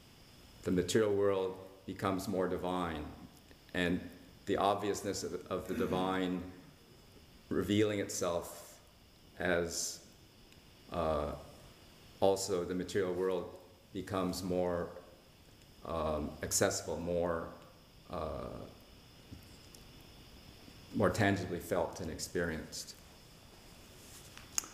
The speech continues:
Um, so the other thing that happens is that the absent relative that are married,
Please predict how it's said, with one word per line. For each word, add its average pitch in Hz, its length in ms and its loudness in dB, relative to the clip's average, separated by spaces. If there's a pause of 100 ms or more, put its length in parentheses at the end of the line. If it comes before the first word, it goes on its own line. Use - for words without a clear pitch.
(480)
Um, 85 640 4 (920)
so 107 120 4
the 110 160 6
other 139 160 6
thing 143 180 2
that 101 140 0
happens 101 720 -2 (420)
is 95 200 4
that 98 440 2
the 95 440 2 (480)
absent 113 440 2
relative 104 480 2
that - 380 0 (340)
are 87 120 2
married, 95 520 4